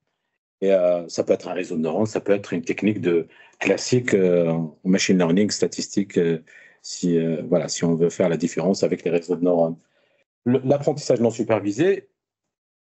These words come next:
par abus de langage, voilà, normalement, donc on n'a que X, on n'a que les données, on n'a pas de label, on essaie de trouver des structures. Maintenant aussi, avec une, des,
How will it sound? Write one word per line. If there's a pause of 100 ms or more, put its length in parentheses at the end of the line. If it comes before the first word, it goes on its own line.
(440)
par
abus
de
langage,
voilà, (360)
normalement,
donc
on
n'a
que
X,
on
n'a
que
les
données,
on
n'a
pas
de
label, (320)
on
essaie
de
trouver
des
structures. (1120)
Maintenant
aussi, (260)
avec
une,
des,